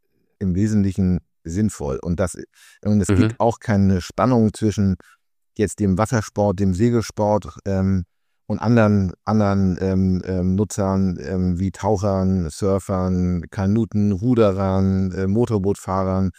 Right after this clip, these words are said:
Speaker 1: die irgendwie dagegen laufen, äh, die Ostsee schützen zu wollen. Das wollen alle. So, und die Frage ist immer, ist, äh, Mittel Zweck? Also ist sozusagen für den Zweck,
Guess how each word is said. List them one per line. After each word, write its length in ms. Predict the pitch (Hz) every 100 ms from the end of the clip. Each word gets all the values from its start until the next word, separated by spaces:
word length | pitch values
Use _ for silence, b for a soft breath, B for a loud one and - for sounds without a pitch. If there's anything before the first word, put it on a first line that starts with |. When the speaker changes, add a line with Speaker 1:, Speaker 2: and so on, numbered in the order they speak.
| B B _ -
Speaker 1:
die 200 | 104 - _
irgendwie 460 | 135 135 127 110 98
dagegen 440 | 107 95 113 120
laufen, 600 | 107 95 98 - 104 101
äh, 180 | 90 101
die 160 | 90 98
Ostsee 460 | 131 - 98 69 - _ _ _ _ _
schützen 380 | - 135 - 92
zu 100 | 90
wollen. 220 | 80 73
Das 160 | 95 98
wollen 180 | 127 101
alle. 220 | 107 - - _ _ _
So, 140 | 98
und 220 | 87 92 92
die 80 |
Frage 340 | 95 92 127 143
ist 180 | 127 -
immer, 300 | 117 113 - b _ _ 104
ist, 200 | 95 -
äh, 160 | 95
Mittel 340 | 95 117 107 87
Zweck? 420 | - 98 - - _
Also 200 | 90 90
ist 300 | 117 - -
sozusagen 400 | 110 - 95 92
für 140 | 110
den 240 | 95 90 -
Zweck, 400 | - 98 -